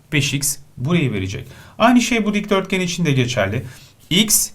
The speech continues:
y. O zaman bu kenar x artı y. Burası ise dört x'ten x'i çıkardım.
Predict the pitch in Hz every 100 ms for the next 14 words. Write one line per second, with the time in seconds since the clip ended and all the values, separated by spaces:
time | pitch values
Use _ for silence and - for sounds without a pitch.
0 | - 127 135 131 90 87 - 123 117 143
1 | 175 175 156 139 - 110 95 95 92 160
2 | 175 - - - _ 165 196 - 170 139
3 | - - - - - - 113 110 131 196
4 | 202 151 - 165 185 - 156 - - -
5 | 120 107 147 196